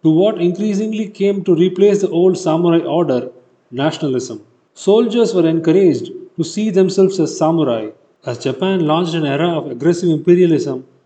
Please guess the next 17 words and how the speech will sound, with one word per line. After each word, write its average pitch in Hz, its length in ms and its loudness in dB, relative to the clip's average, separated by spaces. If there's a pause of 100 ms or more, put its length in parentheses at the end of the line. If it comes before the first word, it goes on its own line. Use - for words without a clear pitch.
(140)
alongside 156 400 0
the 139 100 -2
most 151 440 -2
rapid 151 300 -2
industrialization 160 840 0
campaign 139 540 -4 (240)
in 131 100 -16
history. 120 500 -6 (760)
And 143 160 -4
some 240 300 -4
samurai, 151 560 2 (280)
unlike 185 360 0
Saigo, 151 560 -2 (220)
even 180 300 0
navigated 165 680 0
that 156 260 0
change. 117 480 -8